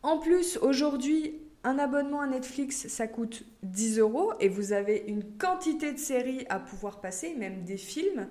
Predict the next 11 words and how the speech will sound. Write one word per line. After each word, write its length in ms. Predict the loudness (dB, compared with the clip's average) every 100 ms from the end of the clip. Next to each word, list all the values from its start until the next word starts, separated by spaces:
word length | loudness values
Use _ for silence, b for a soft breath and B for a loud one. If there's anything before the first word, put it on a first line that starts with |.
| B B B B
Et 140 | 0 2
donc, 260 | 2 -2
ça 140 | 0 -2
vous 120 | -2
permet 340 | 0 0 0
de 40 | -4
faire 220 | -4 -2
des 100 | -4
soirées 340 | -4 -4 -2
à 120 | -2 -2
thème 360 | -2 -2 -2